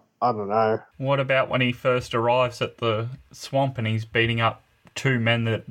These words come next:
Speaker 2: appear very similar to a, uh, Eric Rowan and a Mister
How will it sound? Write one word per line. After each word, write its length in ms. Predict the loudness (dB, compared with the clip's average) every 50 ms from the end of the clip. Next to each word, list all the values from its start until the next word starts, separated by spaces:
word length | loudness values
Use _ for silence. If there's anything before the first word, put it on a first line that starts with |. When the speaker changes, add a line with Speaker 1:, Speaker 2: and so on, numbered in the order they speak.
| -18 -10 _
Speaker 2:
appear 420 | -8 -8 -4 -2 0 0 0 0
very 280 | 0 0 2 2 0 0
similar 400 | -2 -2 -2 -2 -2 0 -2 -2
to 320 | -4 -4 -4 -2 0 2
a, 160 | 2 2 2
uh, 220 | 2 0 -2 -4 -6 -10 -14 _ _ _ _ _ _ _ _ _ _ _
Eric 300 | 0 0 2 0 0 -2
Rowan 340 | 0 0 2 2 2 2 0
and 160 | -2 -2 -2
a 200 | 0 -2 -2 -2
Mister 560 | 0 0 0 0 -2 -2 0 0 0 0 0